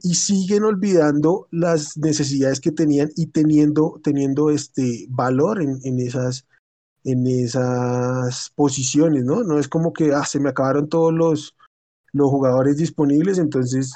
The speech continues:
mm, me llevo a este", no, pues es un tight end que no les va a aportar de inmediato. Incluso creo que hubieran podido tomar edge para reemplazar a, a Bob Dupree. En la segunda ronda está Carlos Basham disponible, que a mí me encantaba y creo que era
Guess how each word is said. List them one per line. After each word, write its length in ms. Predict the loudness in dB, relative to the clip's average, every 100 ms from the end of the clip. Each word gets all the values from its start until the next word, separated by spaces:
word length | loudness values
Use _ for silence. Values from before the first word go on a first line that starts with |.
| -6
mm, 340 | -6 -6 -6
me 80 | -4
llevo 360 | -2 0 2
a 80 | 0
este", 320 | 0 -2 -4 -6 _ _ -20 -14
no, 240 | -8 -6 -4
pues 160 | -6
es 100 | -4
un 120 | -4
tight 220 | 0 0 0
end 160 | -2
que 120 | -2
no 100 | -2
les 180 | -2 -2
va 100 | -2
a 40 | -4
aportar 320 | -4 -4 -4
de 100 | -2
inmediato. 340 | -2 -2 -2
Incluso 520 | -4 -2 0 2 0 -2 -18 -20 -20 -6
creo 180 | 0 0
que 220 | 4 4
hubieran 340 | 6 4 4 2
podido 300 | 4 4 2
tomar 320 | 2 2 2
edge 260 | 0 0 -2
para 180 | 0 0
reemplazar 480 | 0 -2 -2 0
a, 100 | 0 0
a 80 | -2
Bob 220 | -2 -2
Dupree. 460 | -2 -2 0 2 2
En 80 | 0
la 80 |
segunda 420 | -4 -4 -4 0 0
ronda 420 | 0 0 -2 -2 -10 -20 _
está 540 | -6 -4 -2 0 0 -2
Carlos 340 | -2 -2 -2
Basham 320 | -2 -2 -2 -4
disponible, 440 | -4 -6 -6 -6
que 100 | -4
a 40 |
mí 100 | -4
me 80 | -4
encantaba 500 | -8 -6 -6 -6 -10
y 40 | -6
creo 280 | -6 -6
que 120 | -8 -6
era 220 | -4